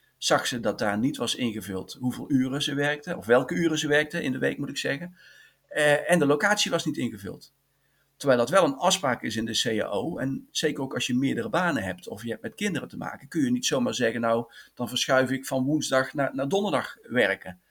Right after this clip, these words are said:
Eh, dus het is een heel belangrijk punt om je leven een beetje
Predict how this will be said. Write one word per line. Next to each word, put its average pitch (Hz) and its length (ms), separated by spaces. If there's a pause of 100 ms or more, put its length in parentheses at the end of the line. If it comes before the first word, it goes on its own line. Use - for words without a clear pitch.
(440)
Eh, 139 140
dus 143 180
het - 120
is 139 80
een 143 100
heel 175 140
belangrijk 151 560
punt 139 260
om 131 180
je 127 240
leven 175 320
een 147 60
beetje 131 540